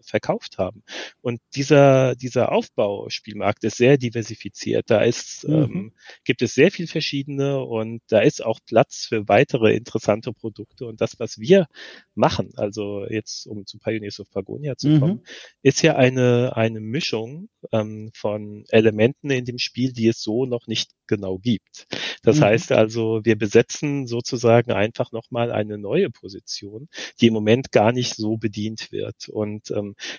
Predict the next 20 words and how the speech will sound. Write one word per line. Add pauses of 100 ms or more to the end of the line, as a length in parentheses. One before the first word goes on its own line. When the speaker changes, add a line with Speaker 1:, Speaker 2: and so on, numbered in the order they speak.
(100)
Speaker 1:
die
Faszination
kommt
natürlich
dann
wieder
hier
rum (380)
davon,
dass
der
Spieler
so
eine,
ja, (280)
eine (120)
faszinierende,
sag
ich
mal,